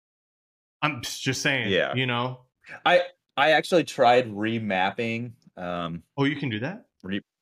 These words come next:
Speaker 2: you can remap it, yeah. The Switch has a remap function, and I tried remapping the confirm button to the B button,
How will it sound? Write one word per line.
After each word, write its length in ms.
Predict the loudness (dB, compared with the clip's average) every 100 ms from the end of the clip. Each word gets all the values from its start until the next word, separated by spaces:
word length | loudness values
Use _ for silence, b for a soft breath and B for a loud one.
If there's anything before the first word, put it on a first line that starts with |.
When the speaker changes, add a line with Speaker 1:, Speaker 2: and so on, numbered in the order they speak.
| _ _
Speaker 2:
you 100 | -4
can 140 | -2
remap 420 | 0 2 2 2 2
it, 140 | 0 2
yeah. 320 | 2 4 0
The 120 | -4 -4
Switch 320 | -2 -2 0
has 140 | -2 -2
a 40 |
remap 480 | -2 -4 -2 -2 0
function, 520 | -2 0 0 -2 -4 B B B
and 100 | 0
I 60 | 0
tried 300 | 4 4 4
remapping 640 | 0 -2 0 0 0 -2
the 80 | -4
confirm 480 | -8 -8 -2 -2 0
button 260 | -4 -4 -10
to 100 | -10
the 100 | -10
B 200 | -8 -4
button, 440 | 0 -2 -4 -18